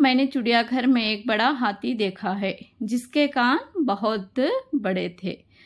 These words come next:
ज़ैनब कहती है, "क्या तुमने वहाँ खरगोश भी देखा?" फरहत, "हाँ, मैंने खरगोश को भी देखा जिसके कान भी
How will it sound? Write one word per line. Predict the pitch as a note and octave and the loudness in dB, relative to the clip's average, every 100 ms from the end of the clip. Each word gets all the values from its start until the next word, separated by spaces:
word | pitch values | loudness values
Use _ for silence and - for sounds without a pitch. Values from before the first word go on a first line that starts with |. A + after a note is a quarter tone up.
| - - - - | -20 -20 -16 -6
ज़ैनब | A3 C4 C#4 D#4 | 2 6 6 4
कहती | - B3 A3+ - B3+ | 2 2 2 2 2
है, | A#3+ G#3 G#3 - _ _ | 2 0 -2 -12 _ _
"क्या | A#3+ | -2
तुमने | B3 C#4 D4 E4 | 0 4 6 6
वहाँ | D#4 B3+ B3 C4+ | 4 4 2 2
खरगोश | A#3+ A3+ B3+ B3+ | -2 0 -2 0
भी | C4+ | 0
देखा?" | C4 B3+ B3+ C#4 F4+ A#4+ _ _ - _ _ _ | 2 0 0 -2 -2 -6 _ _ -20 _ _ _
फरहत, | A#3+ A#3 A3+ - - - | -2 0 0 -2 -8 -4
"हाँ, | G3 C4 | 0 4
मैंने | D4+ C4+ A#3+ C4+ | 4 4 4 2
खरगोश | C4+ G#3+ A3+ A#3+ | 0 -2 -2 -2
को | - C4 | -2 -2
भी | B3 B3+ | 0 0
देखा | A3+ G#3 A#3 G3 G#3 - _ - _ _ A#3+ | 0 -2 0 0 0 -6 _ -20 _ _ 2
जिसके | C#4 C#4 - C#4+ | 2 2 2 0
कान | C#4 B3 B3+ B3+ | 4 4 6 4
भी | C#4+ | 4